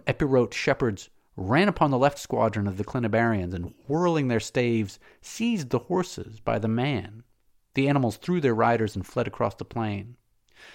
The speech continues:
The Punic slingers, scattered here and there, stood gaping.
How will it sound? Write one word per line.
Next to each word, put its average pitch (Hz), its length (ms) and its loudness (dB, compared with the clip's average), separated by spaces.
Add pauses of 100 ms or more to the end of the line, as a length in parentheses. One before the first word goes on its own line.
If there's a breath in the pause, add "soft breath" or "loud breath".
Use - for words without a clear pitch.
(440 loud breath)
The 123 100 -2
Punic 147 460 -2
slingers, 110 500 0
scattered 110 600 -2
here 117 240 0
and 104 120 0
there, 104 360 -2
stood 90 300 -8
gaping. 92 480 -6